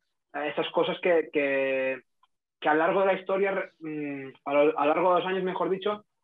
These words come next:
vas viendo la historia o, o lo importante que eran, ¿no?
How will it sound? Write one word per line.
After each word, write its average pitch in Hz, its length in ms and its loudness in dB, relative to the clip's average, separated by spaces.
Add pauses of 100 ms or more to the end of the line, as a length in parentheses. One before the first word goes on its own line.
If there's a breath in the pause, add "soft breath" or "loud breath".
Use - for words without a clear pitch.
(240)
vas 165 380 0
viendo 180 380 0
la 175 140 2
historia 190 680 -4 (140)
o, 143 560 -2
o 147 120 -4
lo 156 240 4
importante 160 540 0
que 175 120 0
eran, 151 240 -2
¿no? 208 200 -6